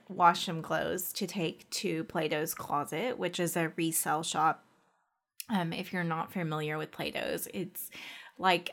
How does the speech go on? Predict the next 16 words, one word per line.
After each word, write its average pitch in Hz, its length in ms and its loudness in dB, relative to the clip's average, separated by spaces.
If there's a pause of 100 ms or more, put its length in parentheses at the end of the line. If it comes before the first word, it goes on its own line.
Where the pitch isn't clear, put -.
a 190 100 0
resale 175 400 0
shop - 340 -2
that - 120 -4
you 196 140 -4
take 175 400 -4
your 180 560 0 (320)
old 220 220 6
clothes 190 320 2
to. 180 140 0
They 175 120 0
give 196 240 -8
you 185 100 -4
cash 185 380 0
for 185 240 2
it. 190 320 0